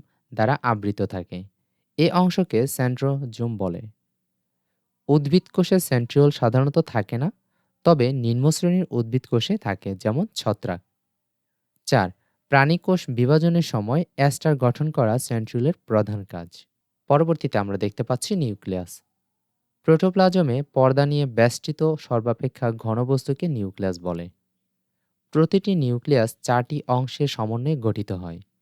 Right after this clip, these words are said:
যেমন নিউক্লিয়ার মেমব্রেন বা নিউক্লিয়ার পর্দা, নিউক্লিয়াস, নিউক্লিয় জালিকা,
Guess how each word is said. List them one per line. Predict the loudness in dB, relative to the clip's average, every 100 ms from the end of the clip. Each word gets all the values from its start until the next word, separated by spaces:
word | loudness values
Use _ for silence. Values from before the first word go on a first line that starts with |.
| _ _ _ _
যেমন | -2 0 2 0 -4 _ _ -4
নিউক্লিয়ার | 2 4 4 2 2 2
মেমব্রেন | 2 0 2 2 2
বা | 0 -2
নিউক্লিয়ার | -2 -4 -4 -2 -2 -2 -2
পর্দা, | -2 0 -2 -2 _ _ _ _ _ _ _ _ _
নিউক্লিয়াস, | 0 0 2 4 4 4 -4 _ _ _ _ _ _ _
নিউক্লিয় | 2 4 2 4 2 4
জালিকা, | 4 2 2 0